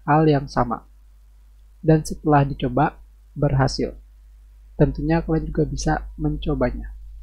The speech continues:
Caranya adalah kalian klik pada start menu dan kalian ketikkan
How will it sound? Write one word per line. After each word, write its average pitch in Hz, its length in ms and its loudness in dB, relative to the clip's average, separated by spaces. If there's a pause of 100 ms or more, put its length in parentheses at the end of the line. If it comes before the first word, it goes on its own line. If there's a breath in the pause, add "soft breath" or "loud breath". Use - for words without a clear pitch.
(800)
Caranya 139 480 4
adalah 127 400 0 (1040)
kalian 139 400 2
klik - 400 -6
pada 165 160 -4
start 139 240 -6
menu 139 320 -4 (1600)
dan 156 240 -2
kalian 151 320 2
ketikkan 156 560 -2